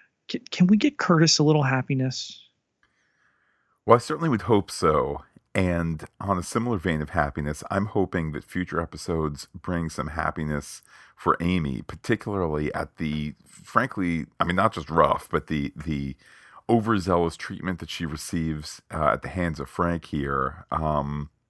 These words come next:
Speaker 2: Curtis is, is right to break that up and to kind of recognize that though Amy has been through so much,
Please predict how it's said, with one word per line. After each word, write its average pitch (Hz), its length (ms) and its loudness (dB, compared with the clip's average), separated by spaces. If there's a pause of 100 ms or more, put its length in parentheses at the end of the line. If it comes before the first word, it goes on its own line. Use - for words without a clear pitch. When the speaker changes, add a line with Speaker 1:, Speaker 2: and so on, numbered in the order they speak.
(1160)
Speaker 2:
Curtis 107 440 4
is, 82 440 -4
is 82 140 -6
right 82 400 2 (100)
to 76 440 -2 (340)
break 85 240 2
that 76 180 2
up 85 300 4
and 73 300 -2
to 71 560 -2 (400)
kind 107 140 4
of 87 80 6
recognize 85 640 4
that 73 200 -6
though 85 220 6
Amy 85 220 2
has 82 200 -2
been 80 220 -2
through 76 180 -4
so 71 260 -2
much, 82 540 2